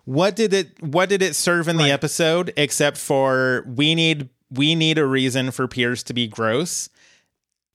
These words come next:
Speaker 1: We d-, we want, we want a reason for Pierce to be gross 'cause they didn't need it. They just
Speaker 2: Right.
Speaker 1: did it.
Speaker 2: Right. And
Speaker 1: It's,
Speaker 2: I
Speaker 1: it's a
Speaker 2: think
Speaker 1: very weird move.
Speaker 2: And I think that we, we talked a little bit about this, I believe, in Advanced Gay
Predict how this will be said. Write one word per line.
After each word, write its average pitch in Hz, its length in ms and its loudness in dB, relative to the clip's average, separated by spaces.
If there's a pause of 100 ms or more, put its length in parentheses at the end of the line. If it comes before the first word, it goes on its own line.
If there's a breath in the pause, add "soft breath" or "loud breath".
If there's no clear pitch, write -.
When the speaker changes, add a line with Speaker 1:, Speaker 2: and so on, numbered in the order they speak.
Speaker 1:
We 202 100 0
d-, 190 200 -4 (280 soft breath)
we 214 120 2
want, 170 500 0
we 147 180 0
want 170 320 2
a 175 80 2
reason 135 400 0
for 123 120 -8
Pierce 113 280 -4
to - 40 -18
be 113 120 -4
gross 107 340 -4
'cause 160 140 -2
they 214 100 2
didn't 185 240 -2
need 143 220 0
it. 110 220 -2 (100)
They 156 120 0
just 165 200 -2
Speaker 2:
Right. 175 100 0
Speaker 1:
did 175 140 2
it. - 220 -10 (440)
Speaker 2:
Right. 143 300 -6
And 196 140 4
Speaker 1:
It's, 208 80 4
Speaker 2:
I - 40 4
Speaker 1:
it's 202 240 2
a - 40 4
Speaker 2:
think 170 80 0
Speaker 1:
very 220 280 2
weird 170 520 0
move. 135 580 -4 (120)
Speaker 2:
And 196 120 0
I 202 100 4
think 240 360 -6
that 185 220 -6
we, 180 420 -6
we 180 180 -4
talked 285 360 -4
a 269 60 -2
little 202 380 -2
bit 170 200 -4
about 139 600 -6
this, 139 320 -6
I 127 60 -4
believe, 139 420 -4
in 139 100 -4
Advanced 127 720 -6
Gay 101 520 -14